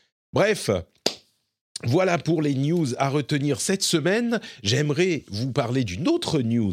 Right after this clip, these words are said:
extrêmement importante. Saviez-vous que depuis quelque temps, pas très longtemps, vous pouvez soutenir le rendez-vous jeu sur Patreon.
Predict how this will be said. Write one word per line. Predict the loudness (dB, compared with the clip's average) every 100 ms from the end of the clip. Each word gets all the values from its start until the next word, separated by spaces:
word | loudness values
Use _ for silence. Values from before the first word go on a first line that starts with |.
| -2
extrêmement | -4 -4 -2 0 0
importante. | 0 0 0 0 -2 -4 -14 -8
Saviez-vous | -2 0 0 0 0 0 0 0 -2 -2
que | -2
depuis | 0 -2 -4
quelque | -2 -2 -2
temps, | -4 -6
pas | -6 -6
très | -4 -2
longtemps, | -2 -2 -4 -6 -14 -20 _ _
vous | -6 0 0 0
pouvez | -2 -2 2 2 0 -2 -8 _
soutenir | -4 0 0 0 0 0 0 0
le | -2
rendez-vous | -2 -2 -2 -4 -4
jeu | -2 -2 -2
sur | -4 -4 -2
Patreon. | -4 -2 -2 0 -2